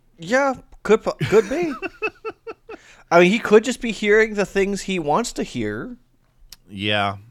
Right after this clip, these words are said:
Speaker 2: yeah. Ma-, and the way he dresses, he's definitely more well off. I mean, he sponges, but he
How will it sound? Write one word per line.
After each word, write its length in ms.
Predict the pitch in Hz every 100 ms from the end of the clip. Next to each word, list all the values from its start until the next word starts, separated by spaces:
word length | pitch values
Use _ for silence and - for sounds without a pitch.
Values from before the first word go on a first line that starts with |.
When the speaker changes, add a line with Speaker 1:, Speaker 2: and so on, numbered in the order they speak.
| _ _
Speaker 2:
yeah. 300 | 92 82 80 90
Ma-, 120 | 107
and 300 | 117 131 131 131
the 100 | 156
way 200 | 214 277
he 180 | 254 202
dresses, 600 | 104 120 135 - 98 -
he's 220 | 147 151
definitely 640 | 123 139 147 151 139 127 -
more 460 | - 104 107 110 107
well 460 | 90 90 95 98 -
off. 600 | 82 90 143 - _ _ _ _ _ _ _ _ _ _
I 100 | 101
mean, 180 | 101 104
he 140 | 101 139
sponges, 800 | - - 117 127 131 156 156 117
but 340 | 101 95 -
he 340 | 98 135 196